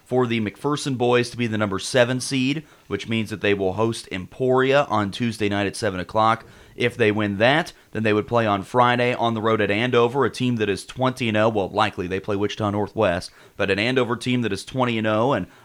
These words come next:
opened up the season by making eighteen threes against the Bullpups in their first meeting. But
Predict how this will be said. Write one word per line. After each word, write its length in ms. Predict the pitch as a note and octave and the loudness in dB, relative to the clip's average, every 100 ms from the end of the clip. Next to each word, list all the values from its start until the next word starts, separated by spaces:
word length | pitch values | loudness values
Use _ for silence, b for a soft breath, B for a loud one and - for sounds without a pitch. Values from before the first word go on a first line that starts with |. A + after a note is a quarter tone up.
| b | b
opened 300 | C3 B2 A#2 | 0 2 0
up 180 | A#2 | 0
the 100 | A2 | -4
season 340 | G#2 B2+ A#2+ A#2+ | -2 0 0 2
by 140 | G#2+ | 2
making 320 | G#2+ A2 G#2+ G#2 | 2 0 -2 -2
eighteen 480 | C3 - C#3+ C3+ | -4 -4 -4 -4
threes 420 | A#2+ A2+ B2+ C3 A2 | -4 -2 2 2 0
against 260 | G#2+ G#2 | -4 -6
the 60 | G#2 | -4
Bullpups 480 | G#2+ G#2 G#2+ G#2 A2 | -2 0 0 -2 -4
in 60 | |
their 100 | F#2+ | -6
first 340 | F2+ A#2 G#2+ A2 | -4 -4 -4 0
meeting. 300 | A2+ F#2+ F2+ | 0 0 -2
But 240 | G2+ F#2+ | -2 -2